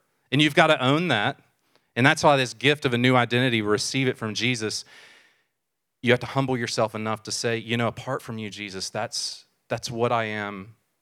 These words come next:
and who I am." But he says, "In Jesus, that's no longer what you are, but you are God's child. And since you are God's child, God has made you also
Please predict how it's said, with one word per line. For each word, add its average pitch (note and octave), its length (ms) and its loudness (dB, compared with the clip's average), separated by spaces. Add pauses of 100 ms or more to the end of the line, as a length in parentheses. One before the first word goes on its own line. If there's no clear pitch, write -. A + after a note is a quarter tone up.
(120)
and G2 100 -14
who B2 140 -4
I G2+ 140 -4
am." F2 240 -12 (1600)
But A2 100 -2
he A#2 60 -2
says, A#2 320 -2
"In B2 140 -4
Jesus, B2 420 -6
that's - 180 -8
no A2+ 140 -2
longer A2 380 -2
what G#2+ 220 0
you A2 200 0
are, B2 300 2 (440)
but D3 400 4 (280)
you B2+ 200 4
are A#2+ 100 4
God's A#2 320 2
child. G#2 480 0
And G#2+ 160 -8
since - 280 -6
you A2+ 80 -8
are G#2 60 -6
God's G#2 300 -2
child, G2 440 -4
God G2 260 -4
has G2 180 -12
made F#2+ 320 -10
you F#2 160 -12
also F2+ 640 -8